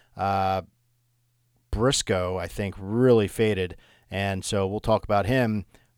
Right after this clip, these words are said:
in the outright section in just a second, but, uh, Kyle Busch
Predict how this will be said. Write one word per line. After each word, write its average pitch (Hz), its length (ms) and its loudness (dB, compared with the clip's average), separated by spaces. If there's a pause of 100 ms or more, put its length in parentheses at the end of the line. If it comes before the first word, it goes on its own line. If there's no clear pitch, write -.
(160)
in 104 140 -6
the 95 100 -4
outright 127 360 6
section 110 340 -2
in 101 80 -2
just 101 180 -4
a 101 60 -6
second, 101 400 -2
but, 101 220 0 (340)
uh, 104 440 4
Kyle 127 300 6
Busch 135 500 10